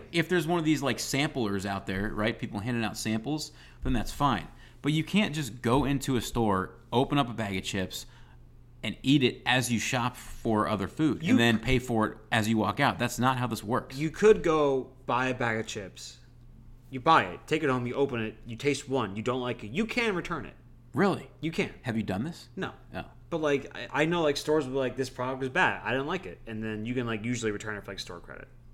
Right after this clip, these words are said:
Speaker 1: Well, that's interesting.
Speaker 2: Yeah.
Speaker 1: Especially if you show maybe that the bag
Speaker 2: That's
Speaker 1: is mostly full.
Speaker 2: That's almost, I think, any grocery product.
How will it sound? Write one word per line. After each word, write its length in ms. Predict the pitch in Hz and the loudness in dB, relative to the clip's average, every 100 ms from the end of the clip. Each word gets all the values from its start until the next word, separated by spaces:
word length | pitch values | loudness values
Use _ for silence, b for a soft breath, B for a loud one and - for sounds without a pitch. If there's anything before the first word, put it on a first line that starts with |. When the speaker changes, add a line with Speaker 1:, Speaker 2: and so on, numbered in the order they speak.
| - - - | -20 -20 -2
Speaker 1:
Well, 80 | 127 | 0
that's 160 | 147 | 0
interesting. 380 | 95 73 - 92 - - - | -2 -6 -8 -8 -10 -14 -10
Speaker 2:
Yeah. 160 | 123 92 - | -8 -8 -12
Speaker 1:
Especially 320 | - 151 - 139 | -2 2 4 4
if 100 | 123 | 4
you 80 | |
show 260 | 101 113 110 | 2 4 4
maybe 220 | 104 101 98 | 6 4 4
that 100 | 95 | 2
the 60 | |
bag 240 | 90 92 92 | 0 0 0
Speaker 2:
That's 220 | 110 160 | -2 0
Speaker 1:
is 40 | 104 | 2
mostly 360 | 98 - 208 | 2 0 -4
full. 280 | - 98 101 - | -4 -6 -6 -6
Speaker 2:
That's 220 | 190 - - | -6 -6 -4
almost, 400 | 156 160 147 - | -2 0 -4 -6
I 40 | 117 | -8
think, 200 | 123 98 | -8 -8
any 200 | 117 123 | -8 -8
grocery 360 | 117 110 123 113 | -6 -4 -4 -6
product. 360 | - 58 - | -10 -12 -14